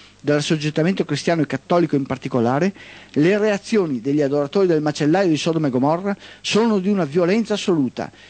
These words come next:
Le condanne a morte di Giordano Bruno, Vanini e Cagliostro traducono praticamente questo insegnamento di Gesù, descritto da Giovanni. La mattanza dei dolciniani ad opera dei crociati è applicazione di questo insegnamento.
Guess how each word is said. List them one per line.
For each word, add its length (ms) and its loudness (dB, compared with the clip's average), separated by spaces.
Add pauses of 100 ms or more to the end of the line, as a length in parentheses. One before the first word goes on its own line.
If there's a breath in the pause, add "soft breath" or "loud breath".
(140 loud breath)
Le 180 2
condanne 380 0
a 40 2
morte 340 0
di 60 2
Giordano 460 0
Bruno, 340 0
Vanini 580 -2 (140)
e 100 -2
Cagliostro 760 0
traducono 500 0
praticamente 800 -2
questo 240 0
insegnamento 600 2
di 120 -2
Gesù, 340 0
descritto 540 0
da 140 2
Giovanni. 500 -2 (520 loud breath)
La 180 2
mattanza 500 -2
dei 160 2
dolciniani 840 -2
ad 160 -2
opera 260 0
dei 100 -2
crociati 600 -6 (320 loud breath)
è 100 2
applicazione 800 -2
di 80 -2
questo 240 0
insegnamento. 720 -2